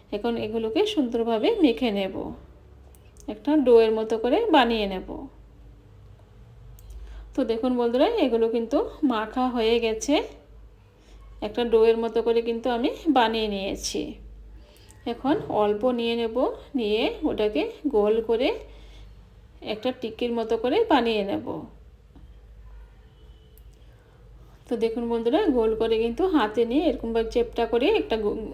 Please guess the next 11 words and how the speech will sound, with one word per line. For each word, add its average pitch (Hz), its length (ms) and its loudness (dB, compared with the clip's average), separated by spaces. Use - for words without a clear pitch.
টিকির 240 340 -6
মতো 226 220 -4
করে 269 260 0
বানিয়ে 233 360 2
নিয়েছি। 190 500 -6
তো - 80 0
একটা 220 300 -2
হয়ে 226 280 4
গেছে, 233 320 2
তো - 120 -2
আরও 214 240 2